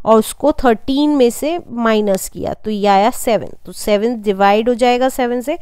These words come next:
तो that means ये सेवन से जाएगा। सेवन वन जा सेवन, सिक्स बचा सिक्सटी थ्री, सेवन नाइन जा सिक्सटी थ्री। अब ये कितना हो गया? नाइनटीन वन जा, तो वन वन नाइन सेवन,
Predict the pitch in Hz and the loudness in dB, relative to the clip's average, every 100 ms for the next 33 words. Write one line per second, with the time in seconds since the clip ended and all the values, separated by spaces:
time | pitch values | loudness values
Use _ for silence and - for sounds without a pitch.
0 | - - - - 208 202 208 233 233 220 | -10 -16 -12 -4 2 6 4 2 -4 -2
1 | 254 - 220 208 233 262 240 240 226 285 | -4 -2 -2 0 -2 -4 0 0 0 -2
2 | - - - - - 233 247 254 262 247 | -8 -14 -14 -10 -2 2 4 6 4 4
3 | 254 - 233 220 262 349 - - 330 349 | 0 2 0 2 -2 -6 -10 -6 -2 -2
4 | - 254 226 247 - 240 - 233 - 262 | -2 0 2 2 -4 -6 -6 -6 -6 -10
5 | - 220 196 202 220 202 180 175 220 311 | -4 0 0 0 -2 -2 -2 -2 -4 -4
6 | 233 - - 185 - - - - - - | -6 -12 -10 -10 -10 -14 -18 -18 -18 -16
7 | - 180 185 208 220 202 233 208 180 165 | -12 -10 -6 -4 -4 -4 -2 -2 -2 -10
8 | 196 190 196 202 185 - 226 294 403 - | -12 -6 -2 -2 -2 -4 -4 -4 -6 -10
9 | 185 185 185 165 - - - - - - | -8 -6 -6 -6 -12 -12 -12 -16 -14 -6
10 | 202 247 190 190 202 214 202 214 247 233 | -4 -4 0 0 2 0 0 0 0 -2
11 | 196 190 190 202 - - 208 196 202 254 | -2 0 -2 -4 -6 0 2 2 0 -2